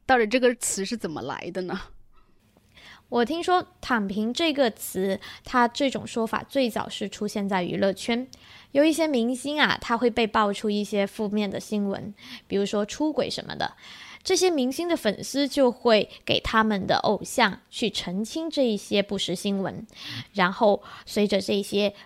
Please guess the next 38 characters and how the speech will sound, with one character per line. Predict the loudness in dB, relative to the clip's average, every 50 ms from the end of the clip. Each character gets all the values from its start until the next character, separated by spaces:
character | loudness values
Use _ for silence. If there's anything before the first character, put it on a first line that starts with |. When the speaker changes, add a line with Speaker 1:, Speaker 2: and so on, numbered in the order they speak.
| -20 -20 -20 _
Speaker 2:
黑 | -4 2 4 4 6 6
料 | 6 6 6 6 4 2 -2
越 | -2 0 0 0
来 | 0 0 2
越 | 2 2 2 2
多， | 2 4 6 6 6 4 2 -6 -18 -20 _ _ -4
粉 | -2 0 0 0
丝 | -2 -4 -4
们 | -2 -2 -2 -2
就 | -2 0
会 | 0 -2
觉 | -2 -2 -4 -4
得 | -4 -6 -4 -2
，“哎， | -2 -2 -2 -4 -6 -10 -12 -8
我 | -6 -6 -6
太 | -6 -4 0 2 4 6
累 | 6 6 6 4 4
了， | 2 -2 -4 -6 -10 -16 -16 -16 -16 -16 -18 -20 _ _
黑 | _ 6 8 8
料 | 10 10 8 8
越 | 8 6 6
来 | 6 6 6
越 | 4 4 4
多， | 2 2 2 2 2
我 | 0 -2
澄 | -4 -6 -4 -4 -4
清 | -4 -2 -4 -4 -4
不 | -4 -2 -2 0
了， | 0 0 -2 -4 -8 -16 -20 -20 -14 -6
我 | -2 0
还 | 0 0 0 -2 -2 -2
是 | -2 -2 0 0 0 0 0 -4 -8 -14 -16 -16 -16 -16 -12 _
躺 | -4 0 0 0 0 -2
平， | -4 -4 -4 -2 -2 -2 -4 -6 -12 -20 _ _
任 | 0 2 2 4
人 | 2 0 -2 -2
嘲 | -4 -4 -4 -4 -4 -2
讽 | -2 -4